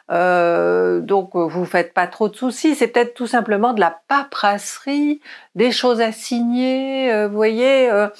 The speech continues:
bon, euh, c'est vrai que, euh, parfois, on peut, euh, faire de la phobie administrative, hein, euh, ça n'est pas, euh, quelque chose d'inventé, hein, euh, mais, euh, c'est vrai qu'on peut avoir horreur de,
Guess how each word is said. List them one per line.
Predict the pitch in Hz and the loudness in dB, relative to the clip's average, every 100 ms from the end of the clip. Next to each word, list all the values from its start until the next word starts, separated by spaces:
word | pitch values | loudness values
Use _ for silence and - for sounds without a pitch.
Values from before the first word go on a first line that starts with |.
| - - 226 | -14 -14 -6
bon, | 208 226 202 - _ - | 0 2 0 -6 _ -6
euh, | 123 139 | -2 -2
c'est | 175 - 196 | -2 -2 -2
vrai | 190 220 233 - | 0 -2 -4 -4
que, | 175 | -4
euh, | 185 196 185 151 | -2 -2 -2 -2
parfois, | 143 147 - - 233 240 247 - | -2 -4 -6 -2 2 2 2 0
on | 170 | -4
peut, | - 440 480 440 | -4 -2 0 0
euh, | - 180 | 0 -4
faire | - 208 185 175 | -4 -4 -4 -6
de | 180 | -4
la | 175 175 175 180 175 | -4 -2 0 0 0
phobie | 156 - 175 165 180 | -4 -2 -2 0 0
administrative, | 160 165 170 165 - 170 156 - 170 151 165 | 0 0 -2 -4 -4 -2 -2 -4 -4 -4 -2
hein, | 190 254 135 | 0 0 0
euh, | 214 190 190 214 | -2 -2 -2 -4
ça | 214 - 208 | -4 -4 -2
n'est | 233 | -2
pas, | 240 220 226 220 175 | 0 2 4 4 2
euh, | 175 180 | 2 0
quelque | 196 - 175 | -4 -4 -4
chose | 233 233 | 0 0
d'inventé, | 175 190 185 190 185 175 - 294 320 269 190 | 2 2 2 2 0 -2 -2 0 0 0 0
hein, | 226 320 - - 240 220 - | -2 -6 -14 -14 -12 -8 0
euh, | 175 175 170 165 160 | 2 4 2 0 -2
mais, | 175 202 285 285 | -2 0 0 2
euh, | 208 208 | 0 0
c'est | 208 | -2
vrai | 151 202 | -2 -2
qu'on | 233 156 | -4 -8
peut | - 220 | -4 0
avoir | 208 143 165 180 | 0 0 -2 0
horreur | 170 135 131 160 196 226 170 | 0 -2 -2 0 0 0 -2
de, | 147 143 151 | -4 -6 -8